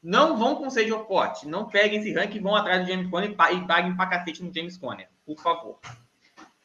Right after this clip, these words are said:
E por fim, eu apenas queria salientar uma coisa que a gente já discutiu no início do ano e que a gente, eu queria voltar a esse ponto de discussão.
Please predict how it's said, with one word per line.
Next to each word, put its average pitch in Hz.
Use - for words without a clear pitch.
E 330
por 311
fim, 254
eu 160
apenas 208
queria 175
salientar 156
uma 180
coisa 185
que 185
a 165
gente 180
já 233
discutiu 185
no 170
início 156
do 127
ano 135
e 160
que 165
a 123
gente, 151
eu 147
queria 156
voltar 165
a 160
esse -
ponto 135
de 120
discussão. 117